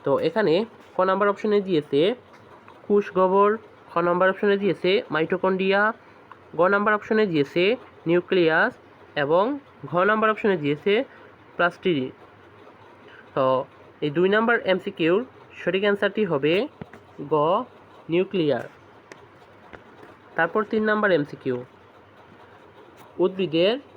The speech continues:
রং ধারণকারী কণিকা কোনটি? ক নাম্বার অপশনে দিয়েছে কোষ প্রাচীর, খ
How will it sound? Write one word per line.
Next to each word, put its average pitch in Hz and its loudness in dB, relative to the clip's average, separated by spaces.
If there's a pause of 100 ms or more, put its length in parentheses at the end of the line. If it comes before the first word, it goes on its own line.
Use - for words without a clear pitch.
(320)
রং 156 2 (120)
ধারণকারী 202 0 (1080)
কণিকা 196 2
কোনটি? 202 0 (840)
ক - -6
নাম্বার 190 2
অপশনে 208 -2
দিয়েছে 156 0 (380)
কোষ 185 -4
প্রাচীর, 196 0 (500)
খ - -20